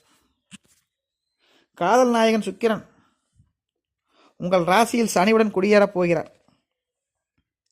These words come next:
சிலருக்கு வயிற்றில் பிரச்சனைகள் வரலாம். இதனால் ஆரோக்கியமான உணவுகளை மட்டுமே சாப்பிட வேண்டும். நல்ல வருமானம் வரும். பொன்னும் பொருளும் சேரும் நேரம் இது.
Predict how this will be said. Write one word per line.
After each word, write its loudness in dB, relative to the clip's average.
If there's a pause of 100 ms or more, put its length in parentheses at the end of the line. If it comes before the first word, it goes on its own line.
(720)
சிலருக்கு 2
வயிற்றில் 2
பிரச்சனைகள் 0
வரலாம். 0 (1800)
இதனால் -2 (100)
ஆரோக்கியமான 2
உணவுகளை 0
மட்டுமே -6
சாப்பிட -8
வேண்டும். -14 (1500)
நல்ல 4
வருமானம் 4
வரும். 0 (1300)
பொன்னும் 2
பொருளும் 4
சேரும் 4
நேரம் 0
இது. -10